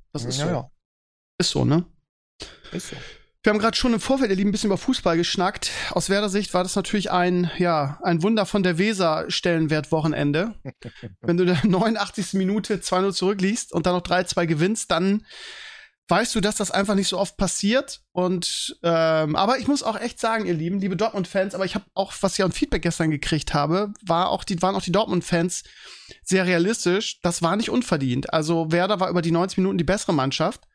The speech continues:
Speaker 1: Und, ähm, die zwei Dortmunder Tore fielen halt mehr oder weniger aus dem Nix. Ja, die haben danach noch einen Pfosten getroffen. Natürlich ist es dann glücklich. Und n-, nach dem Spiel, wenn's zwei null ausgegangen wäre, hätte man gesagt, ja, effektiv, eine Spitzenmannschaft, nicht mehr gemacht, als sie muss.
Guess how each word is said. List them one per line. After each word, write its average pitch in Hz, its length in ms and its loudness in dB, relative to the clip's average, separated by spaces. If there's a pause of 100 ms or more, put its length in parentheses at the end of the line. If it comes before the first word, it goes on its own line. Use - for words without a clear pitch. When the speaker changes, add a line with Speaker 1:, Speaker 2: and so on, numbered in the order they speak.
(480)
Speaker 1:
Und, 180 340 2
ähm, 165 440 2
die 170 120 -2
zwei 175 220 0
Dortmunder 196 320 2
Tore 214 260 0
fielen 208 220 2
halt - 80 -2
mehr 185 100 2
oder 202 100 0
weniger 214 200 2
aus 196 100 -2
dem 214 80 2
Nix. - 500 -2 (120)
Ja, 160 260 4
die 202 80 2
haben 196 80 2
danach 190 200 2
noch 190 100 2
einen 170 80 2
Pfosten - 340 0
getroffen. 214 400 0
Natürlich 190 360 0
ist 185 100 -2
es 170 80 -4
dann 165 160 2
glücklich. 202 500 0 (760)
Und 175 340 0
n-, 180 340 2
nach 185 140 2
dem 185 100 0
Spiel, 208 260 2
wenn's 202 220 0
zwei 185 180 2
null 185 100 2
ausgegangen 185 340 0
wäre, 175 80 4
hätte 180 100 -2
man 175 140 2
gesagt, 160 280 0
ja, 170 240 4
effektiv, 185 580 -2
eine 170 100 2
Spitzenmannschaft, 175 800 0
nicht 185 160 0
mehr 175 100 4
gemacht, 165 260 0
als - 200 0
sie 170 60 2
muss. 180 340 0